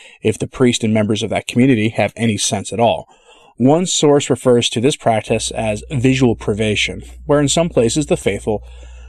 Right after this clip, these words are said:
were not able to see the priest saying Mass at all because of the number of veils in place.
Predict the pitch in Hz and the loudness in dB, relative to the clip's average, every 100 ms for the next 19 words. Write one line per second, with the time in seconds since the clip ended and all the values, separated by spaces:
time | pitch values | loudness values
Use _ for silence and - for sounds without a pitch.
0 | - 131 139 147 139 127 - 120 98 - | -6 2 4 4 4 2 0 0 0 2
1 | 147 - 120 104 104 113 160 - 107 135 | 2 2 0 0 0 2 2 0 2 2
2 | 107 110 117 - 107 104 110 107 98 120 | 2 -2 -4 -2 -2 -2 -4 -4 0 0
3 | 120 143 139 120 107 - - - - | 4 4 4 2 -6 -10 -10 -8 -10